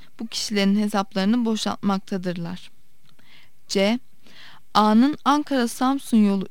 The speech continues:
üzerinde bir petrol istasyonu vardır. A'nın aynı zamanda kaçak petrol getiren pek çok arkadaşı vardır. A ve beş arkadaşı Kuzey Irak'tan kaçak yolla getirdikleri mazotu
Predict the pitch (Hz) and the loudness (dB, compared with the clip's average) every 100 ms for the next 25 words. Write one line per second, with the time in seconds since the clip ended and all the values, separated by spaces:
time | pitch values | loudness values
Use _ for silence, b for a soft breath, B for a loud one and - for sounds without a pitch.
0 | - 190 190 180 185 208 247 247 240 - | -6 -2 0 0 0 0 -2 -4 -4 -2
1 | 220 - 233 233 214 - 190 196 - 190 | -2 -2 0 2 0 -2 -4 -4 0 2
2 | 226 202 185 185 190 - - B B B | 4 4 0 -2 -8 -12 -12 B B B
3 | B B - 208 208 233 277 - 247 269 | B B 4 6 8 6 4 2 4 6
4 | 262 214 196 185 180 185 220 277 - 233 | 6 4 4 4 2 0 0 -4 -6 -4
5 | 220 254 254 226 208 - 254 240 214 - | 0 -2 -2 -4 -4 -2 0 0 -2 0
6 | 190 240 262 262 240 247 226 196 190 208 | 0 0 0 -4 -2 -4 -2 -2 -2 -2
7 | 185 196 247 202 175 208 - - B B | -2 0 2 2 0 -4 -10 -14 B B
8 | B B B B - 226 269 285 220 202 | B B B B 0 4 4 4 2 4
9 | 269 - 220 196 196 175 185 - 254 B | 2 2 0 0 -2 -4 -2 -2 -2 B
10 | B - - 226 262 285 233 196 196 185 | B -10 -4 0 2 2 2 2 0 -2
11 | 185 - 214 - 254 - 208 190 185 185 | -2 -2 -4 -2 -4 -2 -2 0 -2 -4
12 | 190 - 180 180 - 180 180 180 175 175 | -4 -4 -4 -4 -4 -4 0 0 -2 -4
13 | 180 - 262 | -6 -2 -4